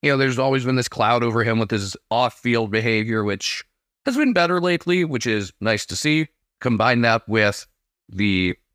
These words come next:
on-field performance, even with the time he was suspended, he's had a hell of a year and deserves to be celebrated for his accomplishments.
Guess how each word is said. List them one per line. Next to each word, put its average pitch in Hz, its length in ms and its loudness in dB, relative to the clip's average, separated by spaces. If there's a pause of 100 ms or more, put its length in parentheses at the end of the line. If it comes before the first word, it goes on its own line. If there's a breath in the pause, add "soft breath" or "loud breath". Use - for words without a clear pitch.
on-field 127 540 0
performance, 110 720 -2 (140)
even 117 300 2
with 104 140 -2
the 101 80 -4
time 104 260 2
he 104 60 2
was 98 180 0
suspended, 101 760 0 (180)
he's 127 160 0
had 110 160 2
a 92 40 0
hell 92 200 0
of 82 80 -4
a 85 60 0
year 82 460 -2
and 82 300 0
deserves 87 380 -4
to 85 100 -8
be 87 220 0
celebrated 101 680 0
for 107 460 -2
his 117 260 -2
accomplishments. 135 680 -4